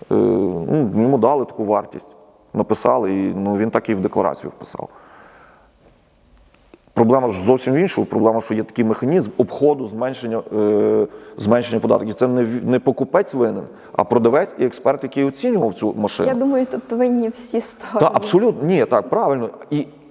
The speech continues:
Speaker 1: але ми звертаємо увагу в статті на те, що чиновник купив машину і задекларував, що вона коштує там двадцять чи тридцять тисяч гривень, хоча насправді вона коштує там п'ятнадцять чи двадцять тисяч доларів.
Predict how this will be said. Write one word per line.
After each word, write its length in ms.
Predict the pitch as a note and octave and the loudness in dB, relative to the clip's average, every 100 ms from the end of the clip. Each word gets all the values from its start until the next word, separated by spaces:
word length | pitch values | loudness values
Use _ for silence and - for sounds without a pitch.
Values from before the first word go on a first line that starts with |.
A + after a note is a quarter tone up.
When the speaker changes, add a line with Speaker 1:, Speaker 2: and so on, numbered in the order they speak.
| - | -2
Speaker 1:
але 200 | B2 C3 | 2 2
ми 140 | E3 G3+ | 2 2
звертаємо 520 | D3+ - E3 D#3+ D3 | 2 0 0 0 0
увагу 500 | C#3+ C#3+ D3 B2+ A#2+ | 0 2 0 0 -4
в 300 | A2 C#3 A#2+ | 0 0 0
статті 600 | - - C3+ - A3+ C#4+ - | -4 -2 -2 -2 -2 -2 0
на 160 | C#3 | -2
те, 220 | C#3 G#3+ G#3+ | 0 2 0
що 280 | - F3 D#3+ - - | 0 -2 -2 -14 -2
чиновник 580 | - D3 F3 A3+ G3 - | 0 4 2 2 -2 -6
купив 300 | B2+ D3+ D3 | -2 0 0
машину 460 | C3+ C3+ C#3 C3 - - - - - _ _ _ | -2 -4 -4 -6 -8 -20 -20 -20 -20 _ _ _
і 100 | B2+ | 4
задекларував, 600 | A#2+ C3 B2 C3+ D3 C#3+ | 4 2 2 0 2 0
що 120 | B2+ | -4
вона 140 | B2 B2 | -8 -4
коштує 360 | C3 - A2 | -4 -2 -4
там 240 | - G#2+ - - | -2 -2 -4 -4
двадцять 420 | G#2+ C3 B2 G2+ | 2 2 0 -8
чи 60 | G2+ | -6
тридцять 340 | G#2+ G2 A2 | -4 -4 -4
тисяч 400 | - A2+ G2+ G2 | 0 0 0 -4
гривень, 340 | G2 F2+ D2 - - - | 0 0 -2 -8 -18 -12
хоча 260 | - - A#2 | -4 2 2
насправді 380 | A2 - C#3 B2 | 2 0 0 0
вона 140 | A2 | -2
коштує 340 | - G#2+ - | -2 -2 -4
там 140 | - G2+ | -6 -6
п'ятнадцять 360 | - A#2 A2+ | -4 0 0
чи 60 | G#2 | 0
двадцять 240 | G#2+ G2+ | -2 -2
тисяч 160 | G#2+ F#2+ | -2 -2
доларів. 360 | F#2+ F#2 B1 | 0 0 -4